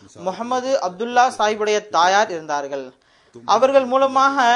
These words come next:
எனது மாமா சாஹிப், சகோதரர் முகமது அப்துல்லா சாஹிப் காதியான் வந்தார்கள், அகமதி ஆனார்கள். நான் மாமாவிடம்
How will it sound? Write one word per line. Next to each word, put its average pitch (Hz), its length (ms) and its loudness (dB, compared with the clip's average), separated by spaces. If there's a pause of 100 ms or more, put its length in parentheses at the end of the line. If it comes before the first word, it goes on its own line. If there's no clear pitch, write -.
(100)
எனது 208 340 -4
மாமா 214 380 -2
சாஹிப், 220 400 -2 (320)
சகோதரர் 247 760 0
முகமது 240 460 -4
அப்துல்லா 240 400 0
சாஹிப் 190 460 -6
காதியான் 196 460 -2
வந்தார்கள், 143 500 -8 (720)
அகமதி 262 440 -2
ஆனார்கள். 247 500 2 (800)
நான் 214 380 2
மாமாவிடம் 240 680 0